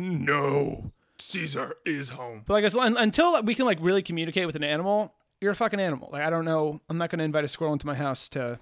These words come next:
Speaker 2: Mm-hmm.
Speaker 1: you know, like, I don't know. How, how should we be treating, and which animals? Like, dogs? We should be
Speaker 2: That's the, that's my question. It's like, well,
Speaker 1: 'cause at
Speaker 2: my
Speaker 1: a certain point, it's take care of yourself if you're so important.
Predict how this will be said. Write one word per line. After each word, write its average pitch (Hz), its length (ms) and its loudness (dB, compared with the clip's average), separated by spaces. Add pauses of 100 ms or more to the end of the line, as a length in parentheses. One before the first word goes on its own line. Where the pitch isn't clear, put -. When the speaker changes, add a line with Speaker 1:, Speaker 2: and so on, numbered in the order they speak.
(120)
Speaker 2:
Mm-hmm. 139 220 -8 (120)
Speaker 1:
you 147 100 -2
know, 143 120 -2
like, 156 80 -4
I 160 40 -4
don't 185 80 2
know. 214 60 6
How, 214 220 6
how 240 180 6
should 254 220 2
we 196 140 2
be 170 120 -2
treating, 147 480 0
and 190 120 2
which 233 140 2
animals? 151 480 0
Like, 156 180 -4
dogs? 185 440 4
We 165 80 -2
should 185 200 -2
be 170 220 -2
Speaker 2:
That's 208 180 -2
the, 226 140 -8
that's 208 180 -2
my 202 100 -4
question. 247 280 -4
It's 143 80 -6
like, 160 120 -4
well, - 280 0
Speaker 1:
'cause 202 40 6
at 233 40 10
Speaker 2:
my 269 40 8
Speaker 1:
a - 20 6
certain 285 200 6
point, 214 180 8
it's - 80 -2
take 208 160 4
care 220 100 8
of 202 60 4
yourself 185 440 4
if 143 100 -10
you're 156 80 -4
so 165 140 -2
important. 147 420 2